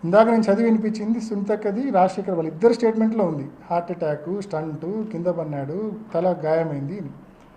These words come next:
ఇది ఆదినారాయణ రెడ్డి సిట్, సిట్ ఇన్వెస్టిగేషన్ అటెండ్ అయినాక బయటకు వచ్చి ఇచ్చిన స్టేట్మెంట్. స్పష్టంగా చెప్తాడు శివప్రకాష్ రెడ్డి, శివప్రకాష్ రెడ్డి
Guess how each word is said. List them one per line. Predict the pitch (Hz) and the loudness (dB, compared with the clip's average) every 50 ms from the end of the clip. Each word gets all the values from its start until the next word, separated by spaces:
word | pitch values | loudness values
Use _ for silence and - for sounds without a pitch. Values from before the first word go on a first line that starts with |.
| - - - - - - - - - - - - 165 | -20 -20 -20 -20 -20 -20 -20 -20 -20 -20 -12 -6 -2
ఇది | 190 233 226 208 208 226 240 233 226 - - - - - - - - - - - - | 0 2 2 2 2 0 0 -2 -4 -6 -10 -16 -18 -20 -20 -20 -20 -20 -20 -4 0
ఆదినారాయణ | 147 185 190 233 240 247 240 226 220 208 208 | 2 2 4 6 6 8 8 8 6 4 2
రెడ్డి | 196 185 180 233 - | 2 0 0 0 -2
సిట్, | - 202 202 - - - - - - | -2 -2 -4 -4 -6 -10 -14 -18 -12
సిట్ | - - 214 - - - 240 | -8 -8 -8 -6 -4 -2 0
ఇన్వెస్టిగేషన్ | 233 214 208 214 214 208 214 214 202 196 190 196 - 190 | 2 2 2 2 0 0 0 0 0 0 0 0 0 -2
అటెండ్ | 180 185 196 196 190 | -2 0 0 2 2
అయినాక | 185 180 180 185 240 | 2 2 2 2 2
బయటకు | 196 165 175 196 190 175 190 190 | 2 4 4 4 4 2 -2 -4
వచ్చి | 185 - 185 | -4 -6 -8
ఇచ్చిన | 180 - 185 214 | -8 -6 -6 -6
స్టేట్మెంట్. | 214 - 185 170 170 - 170 143 131 - 139 - - - - - - - - - - | -4 -2 -2 -2 -2 -2 -6 -6 -8 -8 -12 -16 -18 -20 -20 -20 -20 -20 -20 -20 -20
స్పష్టంగా | - - 202 208 208 - - - 185 175 180 220 | -4 0 0 0 0 0 -2 -2 0 2 4 4
చెప్తాడు | 247 254 254 240 - 247 233 226 185 180 - - - - - - - - - - - - - - | 4 6 4 4 6 6 6 6 6 2 0 -4 -10 -16 -20 -20 -20 -20 -20 -20 -20 -20 -20 -14
శివప్రకాష్ | - - 214 226 220 226 247 233 226 226 214 214 220 226 | -2 2 4 4 6 6 6 8 8 6 6 4 2 0
రెడ్డి, | 208 202 202 208 190 185 220 262 254 - - - - - - - - - - - - - - - - | 0 0 0 2 2 2 0 -2 -4 -8 -12 -16 -18 -20 -20 -20 -20 -20 -20 -20 -20 -20 -20 -4 2
శివప్రకాష్ | 208 214 208 226 226 226 220 208 208 208 - | 2 4 4 4 6 6 6 6 6 4 0
రెడ్డి | 196 180 170 165 156 165 208 240 | -2 0 0 0 0 0 -2 -2